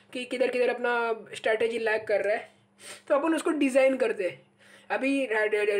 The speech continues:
एनालाइज करना, दिमाग में सोचना और एक्चुअली डिज़ाइन करने में फ़र्क रहता है, है कि नहीं?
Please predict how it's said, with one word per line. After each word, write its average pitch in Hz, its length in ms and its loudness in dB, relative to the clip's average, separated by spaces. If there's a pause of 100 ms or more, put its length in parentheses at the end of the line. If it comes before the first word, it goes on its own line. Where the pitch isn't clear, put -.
(320)
एनालाइज 262 460 2
करना, 262 280 2
दिमाग 247 300 0
में 262 140 2
सोचना 254 520 0 (200)
और 226 100 2
एक्चुअली 247 380 0
डिज़ाइन 262 340 2
करने 269 220 2
में 269 120 4
फ़र्क 240 340 0
रहता 196 220 -4
है, 175 140 -10 (300)
है 226 100 2
कि 277 120 0
नहीं? 233 180 2